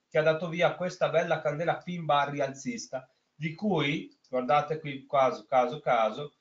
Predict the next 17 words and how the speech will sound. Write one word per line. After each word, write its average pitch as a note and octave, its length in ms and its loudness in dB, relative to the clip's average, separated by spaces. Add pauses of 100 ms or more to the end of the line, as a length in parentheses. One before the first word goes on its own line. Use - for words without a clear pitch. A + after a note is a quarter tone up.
(260)
è B2+ 80 0
arrivato C#3+ 560 6
nella A#2+ 240 0
zona C3+ 280 0
uno C3+ 280 0
quindici C3+ 380 -8
diciotto, A#2+ 500 -4
però A#2 160 -2
si A#2 160 -6
è A#2 60 -6
fermato, A2+ 500 -6
quindi B2+ 540 -8
quindici D#3 360 -6
diciotto B2+ 460 -4
si B2 140 -8
è - 100 -8
fermato. A#2 760 2